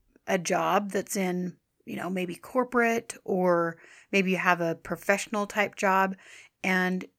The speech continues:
you either have work clothes or lounge around the house clothes, joggers and sweats and leggings and sweatshirts and stuff like that. But you don't really have anything in the middle, and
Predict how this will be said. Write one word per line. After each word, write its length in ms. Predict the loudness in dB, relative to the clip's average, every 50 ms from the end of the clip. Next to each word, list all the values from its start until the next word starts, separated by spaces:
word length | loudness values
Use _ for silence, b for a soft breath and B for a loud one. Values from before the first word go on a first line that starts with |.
| _ _ _ _ _ _ _ _ _
you 220 | -6 -2 0 2 2
either 260 | 2 2 2 2 2
have 440 | 2 4 4 4 4 2 0 -6 -18 _ _ _ -20 _ _ _ -6
work 300 | 0 2 2 2 2 0
clothes 540 | -4 -2 0 2 2 2 2 0 -2 -6 -8 -12 _ _
or 580 | 0 2 2 4 4 4 4 4 2 0 -2 -6 B B B B B B _ _ _ _ _ _
lounge 460 | -4 2 4 6 6 6 4 2 0
around 340 | 0 0 0 0 0 0 0
the 60 | -2
house 320 | -2 -2 -4 -4 -6 -8 -10
clothes, 520 | -12 -10 -8 -6 -6 -6 -8 -10 -10 -10 -12 _ _ _ _ _ _ _ _ _ _ _ _ -6 0
joggers 460 | 2 2 2 2 2 0 -2 -2 -2
and 140 | -4 -4 -4
sweats 520 | -4 -4 -2 -2 -4 -4 -4 -4 -4 -4
and 220 | -4 -4 -8 -10 -12 B B B B B B B B B
leggings 680 | 2 4 4 4 2 0 0 0 0 -2 -2 -4 -4 -4
and 260 | -4 -4 -4 -4 -4
sweatshirts 720 | -4 -4 -2 -2 -4 -6 -6 -6 -8 -8 -8 -8 -8 -8
and 100 | -6 -6
stuff 180 | -4 -6 -6
like 160 | -6 -6 -4 -2
that. 180 | -4 -4 -4 -6 -14 B B B B
But 120 | -4 -2
you 60 | 0
don't 120 | 2 2 2
really 180 | 2 0 0
have 160 | 2 2 2 2
anything 320 | 0 -2 -2 -2 -2 -2
in 80 | 0 -2
the 80 | -2
middle, 460 | -2 -2 0 2 2 2 2 0 -2 b b b b b b b b b b
and 500 | -2 0 2 2 4 2 2 0 -2 -4